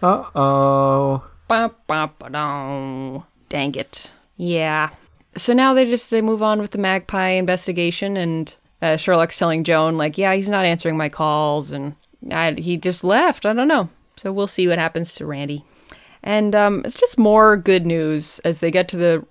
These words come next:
Speaker 2: Magpie's house, and they go to knock on the door, and the door is open.
Speaker 1: That's normal.
Speaker 2: So, yeah, it's good. He's a friendly guy, and he, he, like, you know, they poke the door open and they walk in.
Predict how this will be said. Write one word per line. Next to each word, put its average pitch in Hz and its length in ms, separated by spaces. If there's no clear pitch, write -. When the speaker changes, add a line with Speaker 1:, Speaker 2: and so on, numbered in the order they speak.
Speaker 2:
Magpie's 151 540
house, 143 540
and 160 300
they 160 120
go 226 240
to 370 120
knock 226 300
on 202 120
the 175 80
door, 151 520
and 165 120
the 165 60
door 208 260
is 247 160
open. 170 380
Speaker 1:
That's 196 240
normal. 127 560
Speaker 2:
So, - 320
yeah, 403 500
it's 262 220
good. 214 320
He's 214 180
a 226 60
friendly 269 340
guy, 175 500
and 175 420
he, 160 520
he, 180 120
like, 170 180
you 175 100
know, 147 120
they 160 120
poke 180 260
the 185 80
door 165 220
open 151 240
and 165 100
they 160 60
walk 160 320
in. 180 360